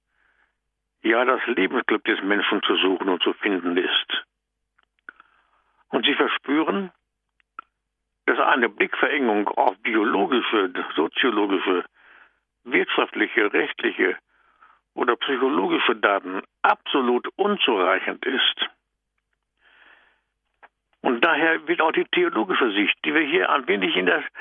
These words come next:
in den, in den Vordergrund gestellt haben, ja auch zunächst mal durchzuhalten sein. Der Mensch,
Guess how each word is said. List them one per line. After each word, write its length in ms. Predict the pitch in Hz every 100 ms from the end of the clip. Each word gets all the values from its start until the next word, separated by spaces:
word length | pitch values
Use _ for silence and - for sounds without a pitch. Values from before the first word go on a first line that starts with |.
| - -
in 80 | 165
den, 380 | 151 - 185 180
in 260 | 175 185
den 100 | 175
Vordergrund 420 | - 190 170 131
gestellt 380 | 117 113 123 113
haben, 320 | 104 101 95 - _ _ - - - _ _ _ - -
ja 160 | 151
auch 200 | 160 156 135 123 - - -
zunächst 380 | 175 170 185 -
mal 100 | 185
durchzuhalten 800 | 170 208 - 139 110 107 104 98
sein. 320 | 101 90 85 - _ _ _ _ _ _ - - _ _ _ _ _ _ _ _ _ _ _
Der 220 | 131 139
Mensch, 320 | 151 185 143